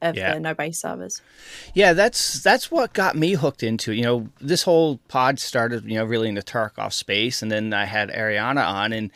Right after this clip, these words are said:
Speaker 2: her excitement for the game got, like, the game sat in my Steam library for probably eight years and never played it. And then after having her on, hearing the excitement, and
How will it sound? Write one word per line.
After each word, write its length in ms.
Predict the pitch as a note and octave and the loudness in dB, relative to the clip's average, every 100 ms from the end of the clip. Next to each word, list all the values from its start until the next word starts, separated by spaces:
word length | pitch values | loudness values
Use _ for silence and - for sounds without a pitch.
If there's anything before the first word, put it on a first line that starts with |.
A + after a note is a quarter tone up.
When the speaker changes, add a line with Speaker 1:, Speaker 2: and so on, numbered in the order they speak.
| - - - - | -16 -20 -20 0
Speaker 2:
her 160 | F#3 | 2
excitement 560 | G#3+ - - D#3+ F#3 F3+ | 4 4 6 4 2 -4
for 160 | - | -2
the 100 | D3 | 0
game 520 | C3+ A#2 A#2 D3+ F#3+ F3 _ _ _ _ _ _ _ - | 0 0 0 -2 -2 -8 _ _ _ _ _ _ _ 2
got, 240 | D3+ D#3 C#3+ | 4 4 2
like, 280 | D#3+ C3+ _ | 0 0 _
the 140 | D#3+ | -4
game 300 | C#3 E3+ A3 | -2 0 0
sat 320 | A3+ - F3 D3+ | 0 2 2 2
in 60 | |
my 120 | C#3 B2 | 0 0
Steam 320 | - C3 A#2 | -2 -2 0
library 360 | A2+ A#2 G#2+ | 0 0 -2
for 140 | G2 - | -6 -8
probably 540 | - A#2+ A#2 G#2 G#2 - | -4 -2 -4 -6 -4 -2
eight 200 | A#2 F#2+ | -2 -2
years 320 | G2+ G2 G2 | -4 -4 -4
and 60 | |
never 180 | G#2+ A2 | -4 -4
played 300 | - G#2+ A2 | -2 -2 0
it. 120 | F2+ - | -4 -6
And 200 | A#2 A#2+ | -4 -2
then 340 | B2 B2 A#2 - - - - - | 0 0 -2 -6 -18 -20 -14 0
after 320 | C3+ C#3 D#3+ | 0 2 2
having 300 | D#3 E3 E3 | 4 4 2
her 200 | D3 D3+ | 2 4
on, 300 | D3+ D3 D3 | 4 4 2
hearing 320 | B2+ C#3+ D3 | 2 2 2
the 80 | C#3 | 2
excitement, 500 | C#3 - B2 C3 C#3 | 0 0 0 2 2
and 180 | B2 | 0